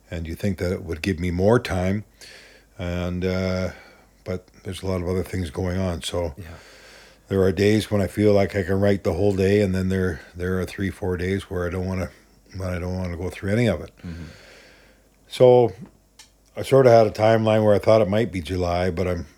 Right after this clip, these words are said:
Speaker 1: I'm more looking at a timeline more, if I finish, it'll be sometime, maybe Christmas time.
Speaker 2: Yeah.
Speaker 1: I, I, I think, but I think I wanna try and make it just, it all,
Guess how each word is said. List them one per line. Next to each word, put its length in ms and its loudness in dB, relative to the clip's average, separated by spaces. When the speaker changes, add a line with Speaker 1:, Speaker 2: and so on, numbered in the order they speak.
Speaker 1:
I'm 200 -10
more 220 -6
looking 300 -6
at 140 -6
a 60 -8
timeline 500 -8
more, 460 -10
if 160 -16
I 80 -8
finish, 380 -10
it'll 120 -10
be 120 -12
sometime, 520 -10
maybe 220 -10
Christmas 460 -10
time. 340 -10
Speaker 2:
Yeah. 160 -12
Speaker 1:
I, 40 -8
I, 920 -16
I 40 -8
think, 320 -8
but 300 -6
I 80 -4
think 260 2
I 40 6
wanna 280 4
try 280 2
and 100 0
make 220 -2
it 180 -8
just, 400 -4
it 100 -6
all, 440 2